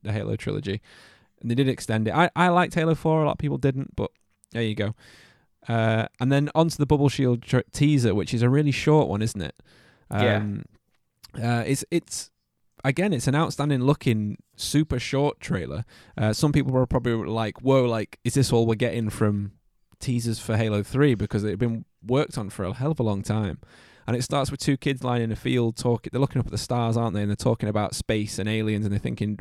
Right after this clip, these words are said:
Speaker 1: "Will we ever meet anyone?" And then as the little boy looks back over to where the girl was landing, Master Chief's helmet's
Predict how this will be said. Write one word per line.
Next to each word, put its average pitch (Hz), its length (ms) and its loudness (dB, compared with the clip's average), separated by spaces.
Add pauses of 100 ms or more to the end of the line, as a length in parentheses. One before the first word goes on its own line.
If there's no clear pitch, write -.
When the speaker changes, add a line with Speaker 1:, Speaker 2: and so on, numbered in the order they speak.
(100)
Speaker 1:
"Will 147 240 6
we 135 120 6
ever 117 400 2 (360)
meet 135 240 2
anyone?" 104 460 -2 (300)
And 120 120 0
then 131 80 0
as 127 120 0
the 123 80 -2
little 117 200 0
boy 123 240 4
looks 117 200 0
back 117 220 -2
over 117 200 2
to - 80 -8
where 110 100 2
the 110 80 0
girl 120 240 6
was 110 100 0
landing, 104 480 -2
Master 113 240 -6
Chief's 110 420 -8
helmet's 120 560 0